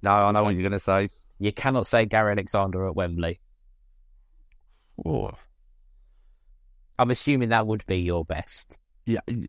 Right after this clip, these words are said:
Speaker 1: yeah, that would be up there. Um,
Speaker 2: Mm-hmm.
Speaker 1: I think,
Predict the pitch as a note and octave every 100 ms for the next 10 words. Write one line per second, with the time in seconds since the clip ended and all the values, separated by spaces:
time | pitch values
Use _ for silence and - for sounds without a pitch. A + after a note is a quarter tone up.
0 | - A2+ A2 G2+ A2 A#2 A#2 A#2 - G#2
1 | A2 A2+ A2+ A2+ G#2+ A#2+ A#2 - _ _
2 | _ _ _ _ _ _ _ - - -
3 | - D4 D#3